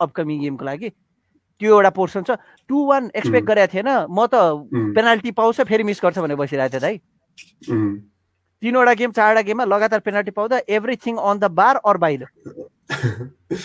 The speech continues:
Speaker 2: Finally, finally they got a pe-, a goal from penalty, होइन?
Speaker 1: हजुर,
Speaker 2: अ,
Speaker 1: हजुर।
Speaker 2: जित्यो पनि, तर त्यो चाहिँ स्क-, स्कट पार्करलाई चाहिँ एकदमै ठुलो विन हो। Last, last game पनि वान जिरो जितेको, होइन, फुलहामले?
Speaker 1: हजुर, हजुर।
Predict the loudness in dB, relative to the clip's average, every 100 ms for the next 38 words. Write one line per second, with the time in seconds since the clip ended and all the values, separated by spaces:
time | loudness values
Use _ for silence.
0 | -14 -2 4 6 8 6 6 4 6 4
1 | 4 0 -2 -2 -2 -2 -6 -8 -8 -4
2 | -2 -2 -2 -8 -8 -8 -6 -6 -6 -14
3 | _ _ _ -4 -2 -2 -6 -6 -2 4
4 | 6 6 4 6 2 4 4 4 2 -8
5 | -12 -6 2 2 4 4 4 2 2 0
6 | 2 2 2 0 0 0 0 0 0 0
7 | 0 -2 -2 -2 2 0 2 2 2 2
8 | 0 0 0 0 0 -2 -2 -2 -2 -2
9 | -6 -6 -6 -8 _ _ -10 -6 -8